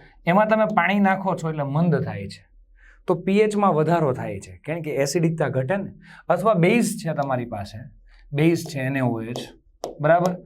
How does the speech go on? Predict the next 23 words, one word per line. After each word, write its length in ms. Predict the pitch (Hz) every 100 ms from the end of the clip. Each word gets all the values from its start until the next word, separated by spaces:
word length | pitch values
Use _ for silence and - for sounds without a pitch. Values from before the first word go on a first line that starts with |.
| - - - _ -
એની 200 | 185 226
અંદર 220 | 226 233
તમે 240 | 233 233 208
પાણી 240 | 196 208
નાખીને 360 | 202 202 202 196
મંદ 300 | 165 170 180
કરો 360 | 170 156 135
છો, 320 | 123 117 147 - _ _ _ _ _ _ -
તો 420 | 180 123 - -
એ 200 | 160 156
બેઝિકતા 560 | 151 165 165 202 202 175
ઓછી 400 | 170 185 185 127
થાય 260 | 110 101
છે. 120 | 98
બેઝિકતા 500 | 117 135 143 165 165
કેવી 280 | 165 165 165
થાય 260 | 135 131 127
છે? 220 | 143 151 - -
ઓછી. 260 | 156 160 139
તો 140 | 131
પીએચ 280 | 131 147 151 -
ઘટે 340 | 127 127 117 101
છે. 240 | -